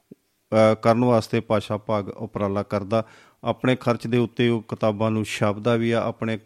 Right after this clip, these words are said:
ਖਰਚ ਦੇ ਉੱਪਰ ਉਹ ਕਿਤਾਬਾਂ ਨੂੰ ਡਿਸਟ੍ਰੀਬਿਊਟ ਵੀ ਕਰਦਾ, ਆਪਣੇ ਖਰਚੇ ਦੇ ਉੱਪਰ ਉਹ ਲਾਇਬ੍ਰੇਰੀਆਂ ਦੇ ਵਿੱਚ ਵੀ ਕਿਤਾਬਾਂ ਉਹ ਭੇਜਦਾ ਜੀ। ਜਿੱਥੇ,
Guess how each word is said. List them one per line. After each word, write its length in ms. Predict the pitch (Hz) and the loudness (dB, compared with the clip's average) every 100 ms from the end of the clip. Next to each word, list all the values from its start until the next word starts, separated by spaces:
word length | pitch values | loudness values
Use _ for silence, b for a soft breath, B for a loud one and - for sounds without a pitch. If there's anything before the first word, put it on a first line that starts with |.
| _ | _
ਖਰਚ 300 | - 107 104 | -10 -8 -6
ਦੇ 140 | 117 113 | -2 -2
ਉੱਪਰ 340 | 104 110 110 | -2 -2 -2
ਉਹ 160 | 110 107 | -2 -4
ਕਿਤਾਬਾਂ 460 | - 107 104 113 | -4 -2 0 -2
ਨੂੰ 160 | 110 101 | -2 -4
ਡਿਸਟ੍ਰੀਬਿਊਟ 500 | 107 - 120 123 123 | -6 -6 -4 -4 -4
ਵੀ 140 | 120 | -6
ਕਰਦਾ, 440 | - 113 107 110 107 b b b b | -2 0 0 -2 -2 b b b b
ਆਪਣੇ 360 | 127 - 139 135 | 0 2 2 2
ਖਰਚੇ 360 | - 120 131 120 | 0 0 0 2
ਦੇ 100 | 120 | 2
ਉੱਪਰ 300 | 110 117 113 | 2 0 0
ਉਹ 240 | 120 117 | 0 2
ਲਾਇਬ੍ਰੇਰੀਆਂ 580 | 113 110 113 120 117 120 | 4 2 2 2 2 0
ਦੇ 140 | 117 | 0
ਵਿੱਚ 280 | 107 104 110 | -2 -4 -4
ਵੀ 140 | 107 | -4
ਕਿਤਾਬਾਂ 500 | 104 - 101 101 104 - b b - | -4 -2 -4 -2 -4 -6 b b -8
ਉਹ 160 | 120 110 | -6 0
ਭੇਜਦਾ 460 | 131 113 101 117 113 | 2 2 2 2 2
ਜੀ। 160 | 113 | 0
ਜਿੱਥੇ, 400 | 104 127 - 131 | -2 -2 0 -2